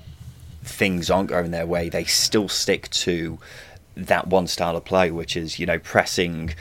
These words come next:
try and get a long ball over the top, or, you know, try and cause some sort of panic in the back line of the opposition. And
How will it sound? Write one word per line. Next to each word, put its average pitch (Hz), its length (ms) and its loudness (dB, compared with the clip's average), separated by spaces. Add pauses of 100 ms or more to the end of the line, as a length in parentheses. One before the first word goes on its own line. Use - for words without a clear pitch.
(220)
try 95 220 4
and 87 80 0
get - 160 0
a - 40 0
long 87 260 0
ball 85 260 0
over 82 240 0
the 80 100 -6
top, - 440 -4
or, 78 360 -2 (420)
you - 80 -6
know, 78 280 -2
try - 180 0
and 82 100 -4
cause 87 180 -2
some 87 140 -2
sort - 200 0
of - 40 -14
panic 87 380 -2
in 80 300 -6 (180)
the - 60 -10
back - 300 0
line 87 300 0
of 82 120 -8
the 82 100 -4
opposition. 78 600 -4 (440)
And 85 640 -2